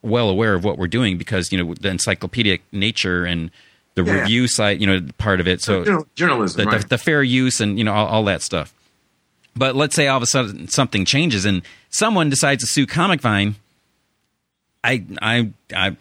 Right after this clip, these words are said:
Speaker 1: it's not on me 'cause I have no, no
Speaker 2: Well, let me
Speaker 1: interest.
Speaker 2: ask you this, without, again, without getting into specifics, 'cause it's none of my,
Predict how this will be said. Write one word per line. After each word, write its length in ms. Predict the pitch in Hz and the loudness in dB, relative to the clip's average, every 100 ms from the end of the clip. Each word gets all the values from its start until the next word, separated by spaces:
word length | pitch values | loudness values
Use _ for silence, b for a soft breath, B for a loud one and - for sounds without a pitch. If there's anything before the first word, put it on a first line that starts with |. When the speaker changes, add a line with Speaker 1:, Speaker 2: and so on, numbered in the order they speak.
| - | -6
Speaker 1:
it's 200 | 101 - | -4 -2
not 160 | 104 | 0
on 140 | 113 127 | 2 0
me 200 | 202 80 - | 0 -4 -4
'cause 240 | 95 80 52 - | -4 -4 -8 -4
I 160 | 98 | -2
have 320 | 101 107 98 | 0 0 0
no, 440 | 95 95 92 92 95 | 0 2 2 2 0
no 160 | 95 | 0
Speaker 2:
Well, 120 | 104 196 | 0 2
let 20 | 208 | 2
me 80 | |
Speaker 1:
interest. 60 | 220 | 2
Speaker 2:
ask 200 | 208 190 | 2 2
you 80 | 190 | 2
this, 300 | 220 151 - | 2 0 0
without, 300 | 139 143 139 | 2 2 0
again, 340 | 131 156 101 | 0 0 0
without 320 | 107 110 117 | -2 0 0
getting 220 | 147 139 135 | 0 -2 -4
into 100 | 123 | -8
specifics, 460 | 110 107 165 104 | -6 -2 0 0
'cause 100 | 104 | 0
it's 80 | 95 | 0
none 100 | 113 | 2
of 60 | 101 | 2
my, 140 | 92 | 2